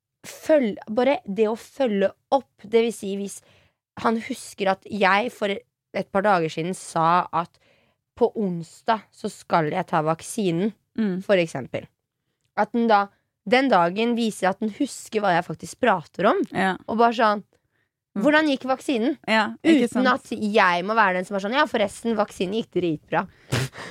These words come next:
Speaker 1: Skjønner du, jeg bare snakker til veggen, liksom. Sånn, jeg, at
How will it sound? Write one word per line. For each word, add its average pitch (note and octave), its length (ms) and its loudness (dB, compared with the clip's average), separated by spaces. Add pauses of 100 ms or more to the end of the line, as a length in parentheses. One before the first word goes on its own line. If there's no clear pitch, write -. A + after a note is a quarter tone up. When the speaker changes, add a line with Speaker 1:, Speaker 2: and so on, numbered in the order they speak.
(100)
Speaker 1:
Skjønner A3 180 2
du, A3+ 80 2
jeg A3+ 80 4
bare G#3 160 2
snakker G#3+ 180 -2
til F3+ 140 -4
veggen, E3 480 -4
liksom. G#3+ 240 2
Sånn, G3+ 240 2
jeg, A3 460 2
at A#3 160 0